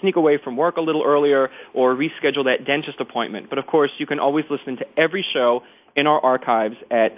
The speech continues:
soapcentral dot com slash radio, and you can download it, stream it, do whatever you'd like. Next week, we have John Driscoll from The Young and the Restless. April twenty-third, a special guest that I can't reveal to you just yet.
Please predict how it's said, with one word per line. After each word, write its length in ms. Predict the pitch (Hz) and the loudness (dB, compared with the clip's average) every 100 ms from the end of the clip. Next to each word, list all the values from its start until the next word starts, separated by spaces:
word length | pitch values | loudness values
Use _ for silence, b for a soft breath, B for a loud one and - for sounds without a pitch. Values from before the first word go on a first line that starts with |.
| - | -6
soapcentral 400 | 160 165 147 147 | -4 -2 0 2
dot 200 | 131 - | 2 0
com 260 | 131 120 123 | -2 -2 -2
slash 300 | - 120 113 - | -2 -2 -2 0
radio, 440 | 196 185 107 80 | 2 4 2 0
and 100 | 139 | -4
you 60 | 123 | -8
can 160 | 113 | -4
download 400 | 131 143 147 139 | 0 2 2 2
it, 100 | 139 - - | 2 -2 -8
stream 260 | 147 139 | -4 -4
it, 100 | 135 | -4
do 100 | - | -4
whatever 220 | 131 123 120 | 0 0 0
you'd 140 | 113 | -2
like. 220 | 110 95 - b b b b b b | -2 -4 -6 b b b b b b
Next 240 | 160 185 - | -4 -4 -2
week, 160 | 214 220 | -4 -2
we 100 | 170 | 0
have 160 | 143 | 0
John 240 | 135 143 139 | -2 -4 -2
Driscoll 360 | 151 - 202 | -6 -4 -4
from 180 | 220 135 | -4 -6
The 60 | 127 | -2
Young 200 | 131 147 | -2 -2
and 80 | |
the 60 | 127 | 0
Restless. 400 | 127 135 202 233 - - _ _ _ _ _ _ _ - | 0 0 0 -4 -6 -20 _ _ _ _ _ _ _ -6
April 220 | 170 196 | -2 -2
twenty-third, 720 | - 202 190 185 170 196 196 b b b | -2 -2 -2 0 2 2 2 b b b
a 80 | 131 | -8
special 320 | - 190 208 | -2 -2 0
guest 240 | 156 156 190 | 0 0 -2
that 80 | 180 | -4
I 80 | 151 | -4
can't 340 | - 170 156 - | -2 -4 -4 -6
reveal 420 | 139 131 147 175 | -6 -4 0 0
to 140 | 165 160 | -2 -6
you 260 | 131 127 123 _ - | -4 -6 -8 _ -4
just 180 | 214 262 - | -2 -2 -2
yet. 300 | 117 120 | 0 0